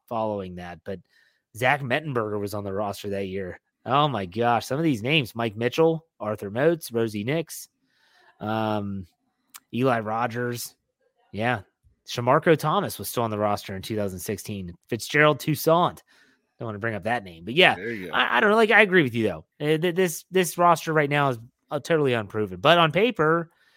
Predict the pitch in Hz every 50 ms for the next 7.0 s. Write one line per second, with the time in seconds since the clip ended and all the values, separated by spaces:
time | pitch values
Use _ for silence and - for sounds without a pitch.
0 | _ _ - 143 143 156 143 131 - 170 170 170 151 165 165 151 147 147 147 143
1 | 147 135 143 143 147 143 139 135 120 120 135 123 127 123 123 120 107 - - 104
2 | 90 82 85 82 90 - 110 101 104 101 98 196 190 190 190 - 190 190 - -
3 | - 170 180 185 - - - 170 170 143 160 160 143 151 165 175 180 156 - -
4 | 156 147 147 139 131 143 - _ _ - 135 139 123 - - 156 156 143 143 143
5 | - 139 135 143 127 117 117 113 - - _ _ _ _ _ _ _ _ _ _
6 | _ _ _ _ - 123 117 110 113 113 113 101 - 143 135 - - - - -